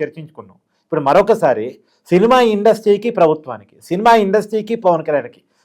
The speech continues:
మధ్య వివాదంగా కొంతమంది మార్చే ప్రయత్నం చేసినప్పటికీ కూడా పవన్ కళ్యాణ్ రాసిన ఒకే ఒక్క లెటరు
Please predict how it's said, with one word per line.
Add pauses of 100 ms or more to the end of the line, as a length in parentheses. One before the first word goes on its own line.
(120)
మధ్య
వివాదంగా
కొంతమంది
మార్చే
ప్రయత్నం
చేసినప్పటికీ
కూడా (400)
పవన్
కళ్యాణ్
రాసిన
ఒకే
ఒక్క
లెటరు